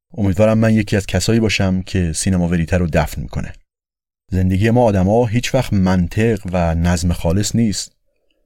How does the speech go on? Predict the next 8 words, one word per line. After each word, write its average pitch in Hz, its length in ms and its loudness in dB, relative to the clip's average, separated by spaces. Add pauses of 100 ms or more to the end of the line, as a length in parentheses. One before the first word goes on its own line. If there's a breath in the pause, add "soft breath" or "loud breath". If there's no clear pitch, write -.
(280)
و 82 40 -10
به 80 60 -4
همین 110 220 2
دلیلم 95 540 0
سینما 95 680 0 (120)
تو 85 280 -2
شکل‌های 80 360 -2
خوبش 127 480 0